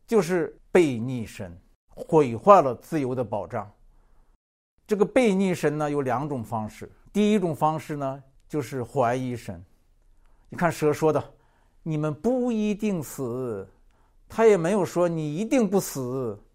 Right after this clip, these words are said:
他说的是你不一定死，多狡猾呀。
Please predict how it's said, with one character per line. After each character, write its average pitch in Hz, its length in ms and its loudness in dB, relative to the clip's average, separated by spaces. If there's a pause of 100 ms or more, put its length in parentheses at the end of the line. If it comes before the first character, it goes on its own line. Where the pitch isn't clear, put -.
他 185 120 -4
说 220 180 6
的 208 80 4
是 202 100 0
你 180 120 0
不 226 240 0
一 226 140 0
定 214 260 0
死， 110 520 -8 (220)
多 156 120 0
狡 127 200 0
猾 104 180 -4
呀。 98 160 -8